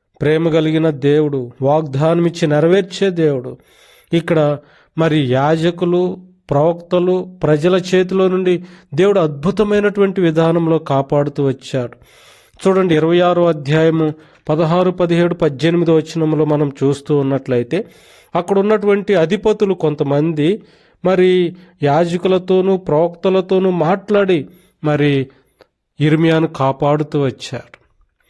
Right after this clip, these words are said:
ఇర్మియాను కాపాడుతూ వచ్చారు. కాబట్టి ఇక్కడ ఇర్మియాను కాపాడటానికి, ఇర్మియాను వారి చేతుల్లో నుండి తప్పించటానికి దేవుడు అక్కడ కొంతమంది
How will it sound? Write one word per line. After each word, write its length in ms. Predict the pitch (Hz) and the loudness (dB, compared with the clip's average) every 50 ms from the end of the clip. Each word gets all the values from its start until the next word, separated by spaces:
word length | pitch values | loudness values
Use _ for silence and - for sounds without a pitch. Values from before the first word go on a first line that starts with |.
| _ _ - 156 | _ _ -4 -2
ఇర్మియాను 460 | 160 170 180 170 185 185 185 185 180 | 0 2 2 2 2 2 2 2 0
కాపాడుతూ 640 | 185 180 147 151 156 156 185 190 196 190 185 190 202 | -2 -2 -2 -2 0 0 0 0 0 0 -2 -2 -2
వచ్చారు. 520 | 190 175 151 - - - 147 139 127 127 - _ _ _ _ _ _ _ | -2 -2 -2 -6 -8 -6 -6 -6 -6 -8 -14 _ _ _ _ _ _ _
కాబట్టి 360 | - 165 175 220 208 202 226 | -4 -2 0 -2 -2 -2 -4
ఇక్కడ 160 | 214 208 202 202 | -4 -2 -2 0
ఇర్మియాను 840 | 208 202 196 156 160 160 170 190 185 202 208 208 214 214 208 208 | 0 0 0 0 -2 0 0 0 2 2 2 2 2 0 0 -4
కాపాడటానికి, 1400 | 202 - 151 151 165 170 170 196 202 202 196 196 196 196 196 196 196 196 190 196 - 196 196 202 202 202 214 - _ _ _ _ _ 160 | -4 -2 -2 -2 -2 0 0 0 0 0 0 -2 -2 0 0 0 0 -2 -4 -6 -4 -4 -4 -2 -4 -6 -10 -14 _ _ _ _ _ -2
ఇర్మియాను 600 | 170 170 185 185 196 202 202 202 202 202 196 196 | 0 2 2 2 2 2 2 2 2 2 2 2
వారి 220 | 196 202 196 196 190 - 175 | 2 2 0 -2 -6 -2 0
చేతుల్లో 420 | 180 190 185 190 190 190 196 190 | 0 0 2 0 0 0 2 0
నుండి 220 | 185 190 190 185 185 | 0 0 0 -2 -2
తప్పించటానికి 1200 | 185 175 151 151 - 185 185 190 185 196 190 180 196 190 190 190 190 185 185 196 190 190 185 190 - - - _ _ - | 0 -2 -4 -2 -2 -2 -2 -2 -2 -4 -2 0 0 0 0 0 -4 -4 -2 -2 -2 -2 -2 -6 -12 -20 -20 _ _ -14
దేవుడు 420 | 131 117 151 175 196 208 208 196 | -4 0 2 4 4 4 4 2
అక్కడ 180 | 202 190 - 185 | 0 -2 -2 -4
కొంతమంది 840 | 180 185 185 180 175 180 170 180 180 185 185 175 180 180 175 170 | -2 -2 -4 -2 -2 -2 0 0 0 0 0 2 2 2 2 0